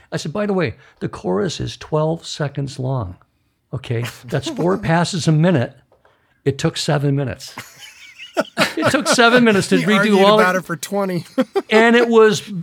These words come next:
Speaker 1: way better than the original. So when someone comes up with an idea in my studio, I go, "Shut up, get on the mic, go do it.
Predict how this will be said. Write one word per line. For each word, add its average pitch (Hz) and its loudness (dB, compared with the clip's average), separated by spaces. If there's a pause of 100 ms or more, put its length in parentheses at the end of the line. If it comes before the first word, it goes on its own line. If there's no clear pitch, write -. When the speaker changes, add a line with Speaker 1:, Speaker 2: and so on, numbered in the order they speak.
(100)
Speaker 1:
way 247 2
better 151 4
than 143 0
the 143 2
original. 131 -2 (180)
So 170 -2
when 165 0
someone 240 -4
comes 190 -4
up 175 -2
with 151 -4
an 147 -2
idea 147 -2
in 139 -2
my 127 -4
studio, 120 -4 (420)
I 151 0
go, - -4
"Shut - -2
up, - -4 (220)
get 185 2
on 185 2
the 165 2
mic, 127 -2 (160)
go 160 0
do 143 -2
it. - -8